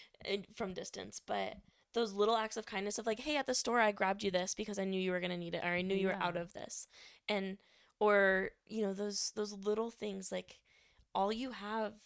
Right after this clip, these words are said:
Speaker 1: in distance is words.
Speaker 2: Yeah.
Speaker 1: Yeah.
Speaker 2: Yeah. And that's,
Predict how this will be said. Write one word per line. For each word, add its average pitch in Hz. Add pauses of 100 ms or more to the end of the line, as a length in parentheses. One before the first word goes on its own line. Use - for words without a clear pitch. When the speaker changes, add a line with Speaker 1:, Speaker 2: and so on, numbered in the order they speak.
Speaker 1:
in 214
distance 202
is -
words. - (520)
Speaker 2:
Yeah. 165 (560)
Speaker 1:
Yeah. 226
Speaker 2:
Yeah. 185 (180)
And 196
that's, 190